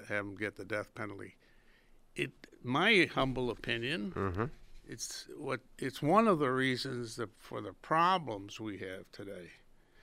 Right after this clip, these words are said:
Speaker 1: is the fact we don't have a death penalty to take care of the worst, and it has led to, uh, problems that we didn't need to have. And, uh,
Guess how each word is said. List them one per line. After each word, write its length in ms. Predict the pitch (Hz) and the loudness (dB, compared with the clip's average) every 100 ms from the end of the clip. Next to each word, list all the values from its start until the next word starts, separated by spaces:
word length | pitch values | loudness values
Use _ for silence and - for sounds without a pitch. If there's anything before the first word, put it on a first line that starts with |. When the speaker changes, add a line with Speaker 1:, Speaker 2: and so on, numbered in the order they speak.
| _ _ _ - | _ _ _ -12
Speaker 1:
is 320 | 123 120 117 | -8 -6 -6
the 100 | 117 | -6
fact 380 | - 131 135 - | -2 2 2 0
we 180 | 117 107 | -8 -2
don't 280 | 127 180 143 | 2 2 2
have 260 | 110 110 | -2 -4
a 60 | 107 | -6
death 320 | 101 110 - | -2 -2 -4
penalty 580 | - 113 110 110 113 107 - - - - | -8 -8 -8 -8 -8 -8 -16 -20 -20 -8
to 100 | 110 | -6
take 300 | 110 135 120 | -4 -4 -4
care 260 | - 135 117 | -4 -2 -2
of 140 | 110 | -4
the 100 | 104 | -6
worst, 680 | 107 127 165 127 135 - - - - - - - - - - - | -4 0 2 2 0 -8 -10 -16 -20 -20 -20 -20 -20 -20 -20 -12
and 600 | 120 110 110 113 113 113 | -6 -2 0 -2 -2 -6
it 200 | 117 113 | -6 -6
has 380 | 120 117 110 - | -6 -8 -8 -6
led 480 | 123 143 160 143 127 | -2 2 0 0 -8
to, 420 | 131 110 104 104 - - _ - | -6 -6 -8 -12 -16 -20 _ -18
uh, 520 | - 104 101 107 107 107 - - - _ _ | -10 -8 -6 -6 -8 -10 -16 -20 -20 _ _
problems 800 | - 135 143 147 127 127 117 113 - | -4 0 2 0 -2 -4 -4 -6 -8
that 400 | 120 113 110 110 120 127 | -6 -4 -6 -8 -12 -12
we 360 | 120 123 135 | -6 -4 -2
didn't 300 | 127 127 120 | -4 -6 -4
need 240 | 120 127 113 | -2 0 0
to 80 | 113 | 2
have. 480 | 123 110 69 - - - _ - _ _ _ _ - | 2 2 0 -10 -20 -20 _ -20 _ _ _ _ -10
And, 540 | 113 107 104 104 104 | -6 -4 -4 -4 -6
uh, 480 | 107 104 104 107 107 | -6 -4 -4 -4 -6